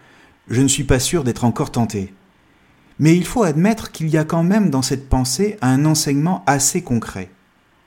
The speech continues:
Lequel ? Eh bien, c'est de ramener la philosophie à une pratique très proche de nous,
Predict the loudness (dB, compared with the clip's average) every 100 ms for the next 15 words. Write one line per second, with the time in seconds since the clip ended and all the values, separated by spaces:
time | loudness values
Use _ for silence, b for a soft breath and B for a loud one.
0 | -6 -2 -2 -4 -8 -10 -20 _ _ _
1 | _ _ -6 -4 -2 -2 -4 -12 _ _
2 | _ -4 -2 0 0 0 2 4 2 0
3 | -2 -2 -2 -4 -4 -4 -4 0 2 0
4 | -2 -8 -8 -12 -10 -4 -4 -2 -4 -4
5 | -2 -2 -4